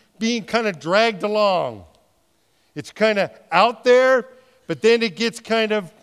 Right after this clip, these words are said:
delayed again. Have you ever had that? It's kinda like, "I'm really hoping," and then it doesn't happen.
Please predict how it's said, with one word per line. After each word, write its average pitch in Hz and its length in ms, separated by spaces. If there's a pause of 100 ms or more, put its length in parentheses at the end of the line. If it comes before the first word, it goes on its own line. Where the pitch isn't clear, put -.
(420)
delayed 208 680
again. 127 440 (340)
Have 156 100
you 226 80
ever 226 160
had 226 260
that? 240 500 (640)
It's - 120
kinda 185 180
like, 180 220 (460)
"I'm 143 200
really 202 240
hoping," 233 680 (220)
and 160 160
then 202 160
it 185 140
doesn't 175 300
happen. 165 520